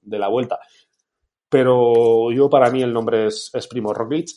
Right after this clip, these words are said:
y creo que el duelo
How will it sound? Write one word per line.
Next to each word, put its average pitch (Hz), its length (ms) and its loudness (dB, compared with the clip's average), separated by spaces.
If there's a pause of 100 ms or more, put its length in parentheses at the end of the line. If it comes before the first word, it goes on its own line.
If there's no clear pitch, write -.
(260)
y 123 280 -8
creo 127 1200 2
que 107 540 -2
el 107 180 -4
duelo 120 400 0